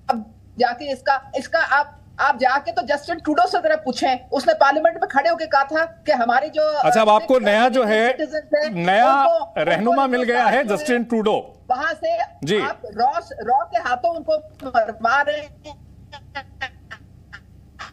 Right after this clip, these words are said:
Speaker 2: मैम,
Speaker 1: जो
Speaker 2: आपके
Speaker 1: उनके लीडर है दीप और वो, उनको दोनों को आपने मरवाया है वहां पे।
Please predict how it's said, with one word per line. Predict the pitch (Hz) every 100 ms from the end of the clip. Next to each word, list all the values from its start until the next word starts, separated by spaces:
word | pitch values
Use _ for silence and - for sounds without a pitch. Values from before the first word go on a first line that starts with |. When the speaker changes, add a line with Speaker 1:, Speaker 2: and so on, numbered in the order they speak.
| - 226 - - - - - - - - - 233 - - 233 - - - - - - - 240 - - - - 254 247 254 - 262 - - - - - 285 - 185
Speaker 2:
मैम, | 240
Speaker 1:
जो | 285
Speaker 2:
आपके | 285 277 277 285
Speaker 1:
उनके | 269 - 254 240 262 262 262 - 269
लीडर | 262 - - 226 302 302 294
है | 294 285
दीप | 190 240 277 277 285
और | 277
वो, | 240 277
उनको | 269 254 247 277
दोनों | 254 311 339
को | 320
आपने | 277 262 269 277
मरवाया | 220 202 196 220 285
है | 277
वहां | 254 254
पे। | 262